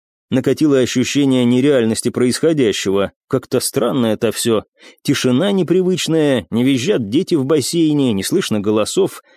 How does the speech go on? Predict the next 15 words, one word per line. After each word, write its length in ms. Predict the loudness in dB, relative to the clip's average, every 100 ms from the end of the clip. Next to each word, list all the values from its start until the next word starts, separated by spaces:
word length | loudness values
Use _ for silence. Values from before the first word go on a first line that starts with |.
| _ _
Бассейн 480 | -2 0 0 0 0
тоже, 280 | 0 -2 -2
что 180 | -2 0
ли, 80 |
отключили? 640 | 0 0 -2 -2 -6 -8 -12 _ _ _ _
Я 300 | 0 0 0
открыл 340 | 0 0 2
окно, 480 | 2 0 0 0 0 -4 _
и 60 | -2
в 80 | 2
лицо 300 | 0 2 0
дохнуло 520 | 2 0 0 2 2
горячим 500 | 2 0 0 0 0
влажным 480 | 0 -2 0 0 0
воздухом. 680 | 0 0 -2 -2 0 -2